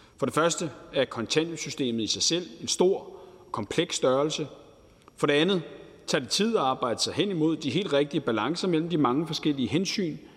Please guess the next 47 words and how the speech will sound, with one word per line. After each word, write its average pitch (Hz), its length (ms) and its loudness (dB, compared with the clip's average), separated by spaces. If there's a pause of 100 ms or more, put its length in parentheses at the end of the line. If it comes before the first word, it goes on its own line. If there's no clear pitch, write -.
(200)
der 190 60 2
skal 165 160 -2
tages. 110 520 -2 (840)
For 175 120 2
på 196 120 4
den 208 80 4
ene 247 180 6
side 196 260 2
skal 180 160 -2
børn 185 340 2
vokse 143 320 2
op 160 220 4
under 131 400 0
rimelige 175 300 4
forhold, 180 480 2 (500)
også 214 240 2
de 190 80 0
børn, 165 320 2
hvis 160 260 0
forældre 165 460 2 (400)
ikke 190 300 2
har 127 240 0
et 123 60 -2
arbejde. 98 520 -2 (560)
På 143 80 4
den 139 80 4
anden 185 160 4
side 185 320 2
skal 170 160 0
vores 117 520 2
offentlige 170 400 2
ydelser 175 320 2
jo 117 100 4
heller 165 220 2
ikke 147 200 2
øge 151 120 4
tilstrømningen 135 680 0
til 95 140 -6
Danmark. 123 320 4 (600)
Og 214 100 2
samtidig 196 440 4
skal 165 160 0
der 135 60 2
være 151 140 2
en 175 60 2
klar 180 380 0
og - 20 -6